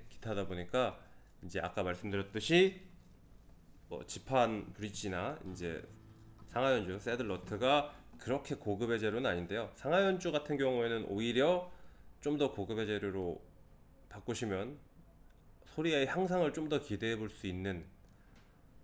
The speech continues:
그런 상태이기 때문에 오히려 뭐 파츠를 바꿔가면서 '아, 이게 지금보다 좀 더 좋은 소리를 내겠구나' 생각할 수 있는 여지가 있다고 생각이 됩니다.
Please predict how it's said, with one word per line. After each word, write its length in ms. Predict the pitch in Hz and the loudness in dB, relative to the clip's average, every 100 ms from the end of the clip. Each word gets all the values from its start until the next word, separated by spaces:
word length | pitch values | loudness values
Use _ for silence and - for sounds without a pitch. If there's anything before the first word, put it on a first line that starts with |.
| - | -18
그런 500 | - 107 110 117 110 | -2 2 4 4 2
상태이기 420 | 113 104 110 104 | -2 -2 0 0
때문에 560 | 101 95 104 123 107 - - - - - | 0 0 2 2 2 -2 -14 -20 -20 -2
오히려 520 | 117 135 110 127 170 - - - - - - - | 4 6 6 2 -2 -14 -20 -20 -20 -20 -20 -12
뭐 220 | 82 - - | -10 -10 -6
파츠를 340 | 135 - 127 | -6 -2 -4
바꿔가면서 1000 | 92 95 110 104 101 98 147 175 180 - - - - - - - - - - - - - - - - | -4 -4 -2 -2 -2 -2 2 2 2 -2 -18 -20 -20 -20 -18 -20 -18 -18 -18 -18 -20 -20 -20 -20 -10
'아, 160 | - 95 | -4 -4
이게 340 | 90 101 92 - - - | 0 0 0 -4 -16 -12
지금보다 460 | - 98 110 104 104 | -8 -2 0 2 0
좀 180 | 135 135 | 0 0
더 120 | 139 | 0
좋은 300 | 101 101 110 | 0 0 0
소리를 300 | 110 107 98 | -2 0 2
내겠구나' 540 | 92 101 101 92 92 | 2 0 -2 -4 -4
생각할 400 | 85 127 127 127 | 0 0 2 -2
수 160 | 120 113 | -6 -6
있는 300 | 95 107 101 | -2 -2 0
여지가 380 | 85 90 104 92 | -2 -2 -2 0
있다고 380 | 85 - 110 | 0 0 0
생각이 300 | 107 131 127 | 0 0 0
됩니다. 300 | 120 85 101 | -2 -4 -2